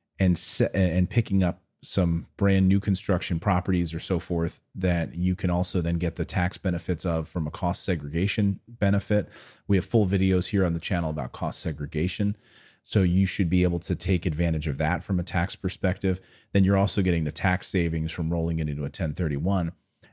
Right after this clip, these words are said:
and then picking up properties that have a much higher internal rate of return.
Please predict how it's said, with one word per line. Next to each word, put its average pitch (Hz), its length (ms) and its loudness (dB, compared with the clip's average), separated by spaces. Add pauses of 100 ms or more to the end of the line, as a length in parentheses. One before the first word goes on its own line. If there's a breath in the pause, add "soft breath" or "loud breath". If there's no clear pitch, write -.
(120)
and 98 160 4
then 95 220 4
picking 98 340 0
up 87 140 0
properties 87 420 0
that 85 120 -4
have 80 180 -4
a 82 40 0
much 95 260 2
higher 92 380 2
internal 85 480 -2
rate 73 220 -4
of 62 100 -10
return. - 420 -4